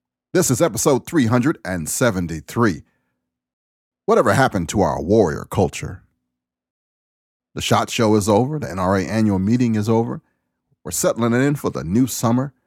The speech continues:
starting to get warm, and the rains and the tornadoes and all that weather stuff is happening. Are you getting some shooting in anyway?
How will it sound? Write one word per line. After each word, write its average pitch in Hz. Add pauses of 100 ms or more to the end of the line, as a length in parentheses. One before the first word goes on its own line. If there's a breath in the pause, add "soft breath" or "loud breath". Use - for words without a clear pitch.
(300)
starting 98
to 95
get -
warm, 98
and 73
the 71
rains 90
and 78
the 69
tornadoes 110
and 80
all 95
that 95
weather 95
stuff 85
is 76
happening. 80 (840)
Are 107
you 101
getting 123
some 113
shooting 139
in 123
anyway? 127